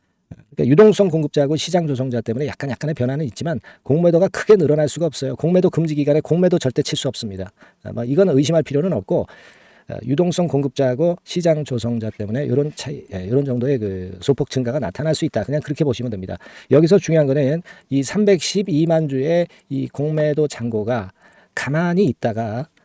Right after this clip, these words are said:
가만히 있다가, 요즘 그 변화가 없죠. 공매도 잔고가 가만히 있다가 주가가 이렇게 되면, 주가가 쭉 치고 올라가면 그때 숏 커버링을 하면서 주가가 가속도가 붙는다는 거죠.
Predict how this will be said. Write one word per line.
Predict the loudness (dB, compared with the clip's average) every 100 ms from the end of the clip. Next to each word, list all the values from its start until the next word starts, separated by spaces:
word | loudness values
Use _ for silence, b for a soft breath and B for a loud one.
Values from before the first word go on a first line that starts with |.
| _ -10
가만히 | -4 0 0
있다가, | 0 -2 0
요즘 | 0 0 -2
그 |
변화가 | -2 0 2 2
없죠. | 0 -2
공매도 | -2 -2 -2
잔고가 | -2 -4 -6 -6
가만히 | -6 -2 2 2
있다가 | 0 -6 -6
주가가 | -10 -8 -8
이렇게 | -8 -8
되면, | -6 -6 -8 -10 b b b b b
주가가 | -6 4 4 4 0
쭉 | 2 4 4
치고 | 0 0 2 4
올라가면 | 6 6 6 6 4
그때 | 0 2 6 6
숏 | 6 0
커버링을 | 2 2 2 0 -2
하면서 | 0 0 -2
주가가 | -6 -4 -2
가속도가 | -2 -6 -8 -6 -6
붙는다는 | -8 -10 -12 -14
거죠. | -20